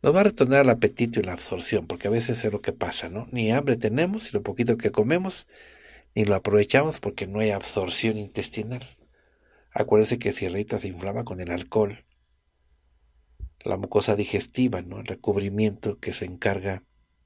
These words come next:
de defender que no haya agresión, se va lesionando, se va dañando, puede aparecer ya unas úlceras,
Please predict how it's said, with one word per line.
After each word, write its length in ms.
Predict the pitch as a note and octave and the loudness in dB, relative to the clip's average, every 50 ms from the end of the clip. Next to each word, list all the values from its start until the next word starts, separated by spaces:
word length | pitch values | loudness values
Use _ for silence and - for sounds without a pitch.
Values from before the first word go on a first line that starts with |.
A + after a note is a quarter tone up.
| _ _ - - - - - - _ _ _ _ - - | _ _ -16 -16 -16 -16 -16 -20 _ _ _ _ -12 -6
de 180 | A2 G2+ G2+ | -2 0 2
defender 680 | G2 G2+ F#2 - - G2+ F#2 F2+ F2+ G#2 G#2 - - _ _ _ _ _ _ _ - | 2 2 0 -2 -2 -6 -4 -2 -4 -4 -4 -4 -8 _ _ _ _ _ _ _ -10
que 100 | - F#2 | -8 -6
no 120 | F#2 F#2+ | -4 -4
haya 340 | F#2+ F2+ G2 F#2+ F2 F2 F2 | -6 -4 -6 -6 -6 -6 -6
agresión, 680 | F2 G2 F#2+ F#2 - - B2+ A#2 G2+ G2 A#2+ - - - - - - - - - _ _ - | -4 -4 -2 -2 0 0 0 0 0 -2 -6 -12 -18 -20 -20 -20 -20 -20 -20 -20 _ _ -2
se 160 | - - C3+ | 4 8 8
va 360 | C3 D3+ D#3 D#3 D3+ D#3 - _ _ _ _ _ _ _ _ _ _ _ _ _ _ _ _ _ _ _ - - - - - - - _ _ _ _ _ _ _ _ _ _ _ _ _ | 10 10 8 6 4 0 -8 _ _ _ _ _ _ _ _ _ _ _ _ _ _ _ _ _ _ _ -16 -14 -12 -14 -14 -16 -20 _ _ _ _ _ _ _ _ _ _ _ _ _
lesionando, 640 | - A#2+ B2 A#2 C3 C3+ B2+ C3 D3 D3 D3 D#3 D3 | 2 4 4 6 8 8 8 6 4 2 2 0 -2
se 140 | C3+ - A2+ | 0 0 0
va 260 | G#2 G#2 G#2 G#2 G2+ | 0 -2 -4 -4 -6
dañando, 540 | G#2+ G#2 A2 A#2+ C3 B2 A2+ G#2+ - - - | -4 -4 -2 0 0 0 0 -2 -6 -6 -6
puede 200 | - G2 F#2+ F2+ | -6 -6 -6 -6
aparecer 600 | F2+ - _ - - F#2+ F2+ E2+ - - F#2 E2+ | -8 -10 _ -8 -6 -6 -4 -4 -4 -6 -6 -4
ya 200 | G2+ F#2+ F#2 F#2 | -4 -6 -6 -6
unas 300 | F#2+ F#2 F#2 E2+ - - | -8 -8 -8 -6 -2 2
úlceras, 760 | A2+ A#2+ A#2 A#2 - G#2+ G2 G2 - - - - - - - | 2 2 2 2 -2 -2 -2 -4 -6 -10 -12 -14 -16 -20 -20